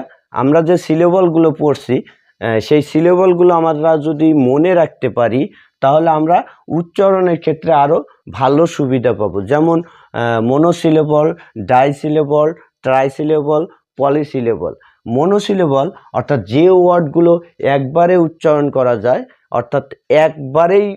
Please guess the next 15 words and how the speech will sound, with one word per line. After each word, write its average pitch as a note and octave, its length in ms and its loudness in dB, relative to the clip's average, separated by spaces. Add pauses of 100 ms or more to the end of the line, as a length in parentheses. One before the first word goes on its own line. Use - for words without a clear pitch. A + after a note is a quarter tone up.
(140)
উচ্চারণ E3+ 460 -8
করা C3+ 280 0
যায়, E3+ 120 -4
সেটা D3+ 280 -4
মনোসিলেবল। C#3+ 760 0 (380)
আর G#2 160 -2 (160)
ডাইসিলেবল F3 640 -2
হচ্ছে F3 280 -4 (520)
যে C3+ 120 2
ওয়ার্ডগুলো, D#3+ 680 2
আহ, C3 680 -2 (160)
দুইবারে F3 480 2
উচ্চারণ D3 460 0
করা C3 280 2
যায়, D#3 220 -2